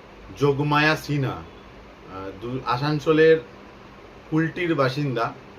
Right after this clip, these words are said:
উনি বর্ধমানে নবাবহাটে আসেন এবং নবাবহাট থেকে বাসে চাপেন। বাসে চাপার পর উনি এগারোটার বাসের টিকিট কাটেন। তারপর উনি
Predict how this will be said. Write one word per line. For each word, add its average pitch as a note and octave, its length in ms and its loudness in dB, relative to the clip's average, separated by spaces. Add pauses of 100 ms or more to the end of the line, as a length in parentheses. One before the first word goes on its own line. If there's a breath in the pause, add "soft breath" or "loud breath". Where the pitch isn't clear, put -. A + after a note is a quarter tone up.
(260)
উনি C3+ 140 -2
বর্ধমানে B2+ 480 2
নবাবহাটে C3 460 2
আসেন C#3 320 -2
এবং C#3 180 -4
নবাবহাট A#2+ 400 0
থেকে C3 140 -4
বাসে A2+ 280 -4
চাপেন। B2 300 -4 (640)
বাসে A#2 280 -4
চাপার C#3+ 320 -2 (100)
পর D3+ 320 0
উনি C3+ 460 -2 (160)
এগারোটার C3 520 0
বাসের A#2 380 -6
টিকিট A#2+ 200 -8 (100)
কাটেন। E2 220 -12 (580)
তারপর D3 480 0 (100)
উনি C3+ 360 0